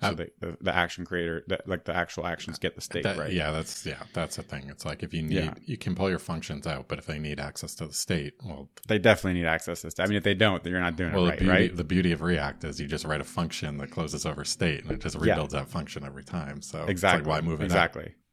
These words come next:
Speaker 1: I don't think I realized how, how nice, how, how many problems that particular thing that you just described solves until you do it
Speaker 2: Yeah,
Speaker 1: and
Speaker 2: same.
Speaker 1: you realize, um, it's, it's like a whole layer of plumbing that you just sidestep. Uh, you know, you have an effect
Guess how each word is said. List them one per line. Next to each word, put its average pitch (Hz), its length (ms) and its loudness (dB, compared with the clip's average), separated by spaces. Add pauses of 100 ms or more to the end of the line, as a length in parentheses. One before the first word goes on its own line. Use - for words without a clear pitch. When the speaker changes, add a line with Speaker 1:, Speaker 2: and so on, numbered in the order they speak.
(120)
Speaker 1:
I 127 100 10
don't 143 140 8
think 127 100 4
I 120 80 10
realized 98 600 4 (300)
how, 95 220 0
how 92 320 0 (460)
nice, 104 320 2
how, 101 180 -2
how 104 140 0
many 107 120 0
problems 92 360 2
that 90 240 2 (200)
particular 92 500 2
thing 95 140 -2
that 90 80 0
you 90 80 -2
just 87 160 -6
described 87 380 -2
solves 82 420 2
until 87 200 0
you 87 120 0
do 87 160 0
it 85 80 2
Speaker 2:
Yeah, 78 100 0 (180)
Speaker 1:
and 92 120 -4
Speaker 2:
same. 87 120 0
Speaker 1:
you 85 40 -2
realize, 82 640 -2
um, 82 400 -4 (520)
it's, - 180 -4 (120)
it's - 220 -4
like 92 160 -2
a 87 40 -4
whole 87 220 0
layer 87 200 0
of 85 140 -8
plumbing 85 320 -2
that 82 140 -10
you 90 100 -4
just 85 220 -6
sidestep. 80 500 -2 (320)
Uh, 50 220 -2 (340)
you 101 100 2
know, 92 100 2
you 90 160 2
have 90 120 2
an 95 80 0
effect - 460 0